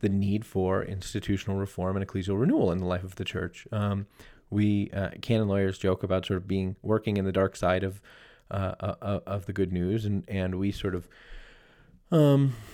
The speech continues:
write, you know, ri-, we, we write and report willingly and because we think it's important, um,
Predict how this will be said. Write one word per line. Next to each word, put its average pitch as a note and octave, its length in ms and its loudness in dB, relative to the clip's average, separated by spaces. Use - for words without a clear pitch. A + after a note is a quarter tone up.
write, C3 440 6
you F3 120 6
know, C3 160 6
ri-, A#2 480 4
we, B2 240 4
we A#2 240 2
write G2+ 280 4
and A#2+ 120 0
report A2 480 2
willingly G#2 640 2
and B2+ 100 0
because G2+ 240 -6
we G#2+ 80 0
think F#2+ 180 -4
it's F2+ 120 -8
important, F#2+ 540 0
um, G2 360 -4